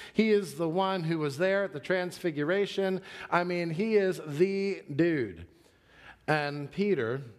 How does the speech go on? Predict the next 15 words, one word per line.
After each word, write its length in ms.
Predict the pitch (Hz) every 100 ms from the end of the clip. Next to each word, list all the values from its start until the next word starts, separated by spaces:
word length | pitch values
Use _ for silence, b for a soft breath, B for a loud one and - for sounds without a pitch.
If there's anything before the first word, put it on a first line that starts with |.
| _ _ _ _ _ _ _ _ _ _ _ _ b b b b b -
on 260 | 131 156 160
that 220 | 156 170
night 360 | 156 139 104 - -
that 160 | 139
Jesus 480 | 120 151 127 143 -
was 400 | 143 139 131 - - 120
betrayed 580 | 117 - 175 170 180 147
and 100 | 123
then 280 | 113 113 110 B B
tried, 640 | - 165 160 156 160 156 - _ _ _ _ B B B B -
denied 920 | 143 147 160 175 185 185 180 170 160 - _
the 100 | 156
Lord 640 | 151 147 147 135 135 131 - b b b -
three 320 | - 160 170
times. 720 | 165 143 113 - - -